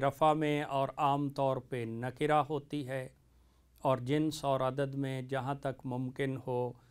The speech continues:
ख़बर मुब्तदा के मुताबिक होती है। और तीसरा हिस्सा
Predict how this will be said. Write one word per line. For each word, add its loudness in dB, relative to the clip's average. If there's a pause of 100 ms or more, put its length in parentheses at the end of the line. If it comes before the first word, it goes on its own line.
(220)
ख़बर 0
मुब्तदा -2
के -8
मुताबिक -2
होती -6
है। -10 (600)
और 4 (120)
तीसरा 2
हिस्सा 2